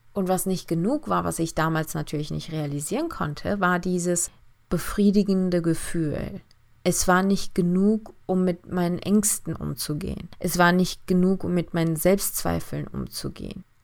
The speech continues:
Also machte ich einen Schritt, das extremer war. Ich fing an, auf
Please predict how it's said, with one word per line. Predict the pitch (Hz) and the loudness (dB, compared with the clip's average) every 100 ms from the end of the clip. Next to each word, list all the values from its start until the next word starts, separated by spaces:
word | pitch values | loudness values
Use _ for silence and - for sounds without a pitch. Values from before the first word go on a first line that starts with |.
| _ | _
Also | 190 190 214 | 6 6 8
machte | 208 208 226 | 6 4 2
ich | 208 202 | 2 2
einen | 208 208 | 2 2
Schritt, | - 220 208 - - - | 2 2 2 0 -6 0
das | 196 190 | 2 2
extremer | 185 - - 240 226 170 156 | 0 0 2 4 6 4 2
war. | - - - - - - | -6 -8 -10 -14 -8 -2
Ich | 185 - | 0 2
fing | 190 | 0
an, | 165 180 | 2 0
auf | 165 | -2